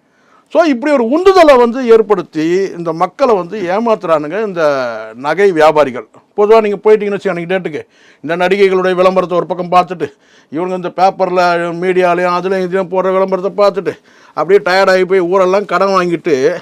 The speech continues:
போய் ஒரு பத்தாயிரம் ரூபாய், ஒரு அஞ்சாயிரம் ரூபாய் செலவு பண்ணி ஏதோ ஒரு குண்டுமணி வாங்கிடும். அங்க போன வீட்டுல பக்கத்துல இருக்க பொம்பளை நம்ம என்ன செய்யும்? அங்க இன்னொருத்தன் வாங்கிட்டு இருப்பான், அவன் கொஞ்சம் வசதியானவனா இருப்பான், தொங்க தொங்க பெருசு பெருசா இருப்பான். அதை இந்த பொம்பளை பார்த்து ஏக்கமாகி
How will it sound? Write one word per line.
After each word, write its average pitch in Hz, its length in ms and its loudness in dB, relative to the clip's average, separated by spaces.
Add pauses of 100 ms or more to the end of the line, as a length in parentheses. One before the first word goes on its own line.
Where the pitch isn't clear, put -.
(300)
போய் 165 220 0 (720)
ஒரு 226 260 6 (800)
பத்தாயிரம் 170 380 2
ரூபாய், 196 180 -2
ஒரு 196 120 2
அஞ்சாயிரம் 165 280 0
ரூபாய் 196 160 -4
செலவு 185 240 2
பண்ணி 180 240 -8
ஏதோ 190 140 -2
ஒரு 185 160 -4
குண்டுமணி 190 420 -2
வாங்கிடும். 175 320 -6 (100)
அங்க 202 140 -2 (100)
போன 202 220 -2
வீட்டுல 196 260 -6 (220)
பக்கத்துல 190 300 -4
இருக்க 180 180 -6
பொம்பளை 185 240 -6
நம்ம 185 160 -6
என்ன 185 140 -10
செய்யும்? 131 180 -10
அங்க 196 200 -6
இன்னொருத்தன் 185 340 -4
வாங்கிட்டு 185 260 -2
இருப்பான், 170 220 -12 (160)
அவன் 170 160 -6
கொஞ்சம் 180 180 -6
வசதியானவனா 180 480 -6
இருப்பான், 160 260 -12 (440)
தொங்க 170 160 -6 (100)
தொங்க 175 240 -6
பெருசு 175 180 -10
பெருசா 180 200 -4
இருப்பான். 165 220 -10 (380)
அதை 196 180 2
இந்த 202 160 -2
பொம்பளை 202 220 0 (100)
பார்த்து 185 300 -4
ஏக்கமாகி 175 440 -6